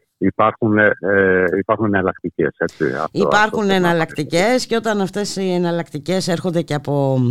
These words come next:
Speaker 2: ε, διαφορετικές πλευρές, έτσι, από διαφορετικές, ε, χώρες, ε, είναι ακόμα, γίνονται ακόμα ισχυρότερες. Ε, ε, αναφέρομαι και
Speaker 1: Ακρι-,
Speaker 2: στην προσπάθεια
Speaker 1: α,
Speaker 2: και
Speaker 1: α,
Speaker 2: κοινού νομίσματος και τα λοιπά, να έχουν άλλες,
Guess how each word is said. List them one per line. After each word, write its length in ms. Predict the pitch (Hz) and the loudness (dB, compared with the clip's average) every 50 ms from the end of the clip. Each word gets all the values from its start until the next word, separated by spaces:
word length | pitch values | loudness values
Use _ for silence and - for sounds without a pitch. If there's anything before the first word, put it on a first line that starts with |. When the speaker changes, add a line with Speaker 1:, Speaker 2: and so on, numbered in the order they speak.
| 127 135 113 104 | 2 2 2 0
Speaker 2:
ε, 300 | 101 98 87 80 85 87 | 0 -2 -2 -4 -4 -6
διαφορετικές 680 | 90 113 151 143 120 147 131 135 123 - - 156 156 120 | -4 -2 -2 -2 0 0 -2 -2 -2 -4 -4 -4 -4 -4
πλευρές, 580 | - 123 123 110 107 113 139 185 220 170 - _ _ _ - - - - _ | -4 -6 -4 -4 -2 -2 -2 -2 -4 -6 -10 _ _ _ -20 -20 -20 -20 _
έτσι, 220 | - 147 170 151 180 | -6 -4 -2 0 -2
από 160 | 147 123 143 | -2 -2 -2
διαφορετικές, 840 | 131 131 135 135 110 135 131 131 110 113 - 160 156 143 - - - | -2 -2 -4 -4 -2 -2 -2 -2 -4 -4 -4 -2 -2 -2 -2 -4 -4
ε, 260 | 139 131 120 120 117 113 | -2 -2 -2 -2 -4 -6
χώρες, 540 | - - 120 139 151 175 220 254 - - - - - - - - - - - - - - | -4 -2 -2 0 0 0 0 -2 -4 -8 -14 -20 -20 -20 -20 -20 -20 -20 -20 -20 -14 -8
ε, 100 | - 135 147 127 123 147 156 147 143 139 135 127 117 98 90 82 82 90 71 - 52 50 - - - - | -6 -4 -4 -2 -2 -2 -4 -4 -4 -4 -4 -4 -6 -6 -6 -8 -8 -10 -12 -14 -14 -16 -16 -16 -16 -10
είναι 240 | - - 208 208 202 | -6 -2 0 2 2
ακόμα, 320 | 196 - - 185 180 170 165 | 0 0 0 2 2 2 2
γίνονται 300 | 147 175 175 180 151 175 | 2 2 0 0 0 -2
ακόμα 280 | 165 - 165 160 151 | -2 0 0 2 2
ισχυρότερες. 680 | 135 127 - - 120 113 110 107 104 110 104 107 107 - | 0 0 -2 -4 -2 -2 -2 -4 -4 -6 -8 -8 -6 -6
Ε, 140 | 143 147 175 | -4 -2 -2
ε, 220 | 165 156 170 170 | 0 0 0 0
αναφέρομαι 440 | 165 160 147 131 113 156 151 151 143 | 0 0 0 2 2 2 2 2 4
και 80 | - | 4
Speaker 1:
Ακρι-, 140 | 107 - - - | 2 2 2 2
Speaker 2:
στην 120 | - - | 0 0
προσπάθεια 420 | - 147 - - 185 165 143 160 156 | 0 0 0 0 2 2 0 0 0
Speaker 1:
α, 40 | - | 0
Speaker 2:
και 60 | 196 | 0
Speaker 1:
α, 80 | - | 0
Speaker 2:
κοινού 260 | - - 175 170 165 160 | 2 4 4 4 6 6
νομίσματος 720 | 156 151 143 139 135 175 226 262 233 254 240 220 220 208 | 6 4 4 4 2 2 2 2 2 0 0 0 -2 -2
και 100 | - 196 | -2 -2
τα 120 | 156 156 151 | 0 0 0
λοιπά, 400 | 147 143 135 147 156 143 127 117 | 0 0 0 0 0 0 0 0
να 180 | 127 120 147 165 | -2 -2 0 0
έχουν 240 | 160 - 175 156 160 | 0 0 0 0 0
άλλες, 380 | 160 151 147 147 147 - 123 | 0 0 -2 -4 -6 -8 -10